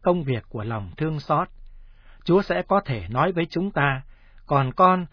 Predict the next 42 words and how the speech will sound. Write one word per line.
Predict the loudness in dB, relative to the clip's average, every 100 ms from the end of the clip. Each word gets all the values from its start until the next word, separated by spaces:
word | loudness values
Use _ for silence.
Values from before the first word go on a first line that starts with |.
| -18 -4
con | 0 2
có | 4
nhớ | 4 4 4
lần | 0 -2
ấy | -2 -2 0
trên | 0 0
đường | 2 -2 -2
từ | -6 -6
Jerusalem | -2 -2 0 -2 0 0 2 -2 -2
xuống | -4 -2
Jericho | 0 0 0 0 0 0
không? | 0 -2 -2 -10 -20 -20 -20 -20 -20 0
Người | 4 4
dở | 2 -2
sống | -2 -2 0
dở | -2 -4 -4
chết | -6 -2
đó | 0 0 0
đã | -2
là | -4 -4 -8
cha. | -4 -2 -2 -8 -20 -20 -20 -20 -2
Con | 0 0
có | 0
nhớ | 2 2 0
không? | 0 -2 -2 -14 -20 -20 -14 4
Đứa | 4
trẻ | 4 0 0
đói | 0 0
khát | 0 -4 0
đó | 2 2
đã | 0 -2
là | -2 -4 -4
cha. | -2 -2 -2 -10 -12
Con | 0 0 2
có | 0
nhớ | 2 2 0
không? | -2 -2 -6 -16 -20 -20 -20 -20 -6
Người | 2 4
di | 4 2 2
cư | 6 6
mà | 6 2 0
biết | -2